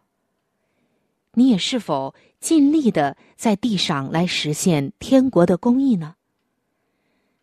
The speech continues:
在念到‘愿你的旨意行在地上，如同行在天上’的时候，你是否尽力地透过读经和灵修来了解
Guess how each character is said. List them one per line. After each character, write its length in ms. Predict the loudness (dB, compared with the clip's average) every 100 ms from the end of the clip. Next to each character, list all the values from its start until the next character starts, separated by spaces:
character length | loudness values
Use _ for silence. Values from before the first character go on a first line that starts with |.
| _ _ _ _ _ _ _ _
在 160 | -4 0
念 240 | 0 0
到 280 | -4 -12 -16 _ _ _ _ _ -4
‘愿 360 | 0 0 -2 -4
你 120 | -4
的 140 | -2
旨 260 | -4 -6 -10
意 360 | -8 -8 -8 -12 -14
行 280 | -2 0 4
在 160 | 2
地 180 | 2 0
上， 300 | 0 -4 -8 _ _ _ _
如 180 | -2 -2
同 420 | -2 -2 0 -2 -2
行 260 | 0 2
在 200 | 2 0
天 280 | -2 -2 -2
上’ 220 | -2 -4
的 80 | -4
时 160 | -10 -14
候， 220 | -14 -16 _ _ _ _ _ _ _ _ _ _ _ _
你 120 | -6 -4
是 180 | -4
否 380 | -4 -6 -8 -10 _ _ _
尽 320 | 0 2 4
力 180 | 2 2
地 280 | 0 -2 -6 -6
透 180 | -2 0
过 180 | -2
读 260 | -4 -6 -8
经 320 | -2 2 2
和 140 | 0 -4
灵 200 | -4 -6
修 380 | -6 -6 -6 -14 _ _ -10
来 140 | -6
了 300 | -4 0 0
解 340 | 2 0 -2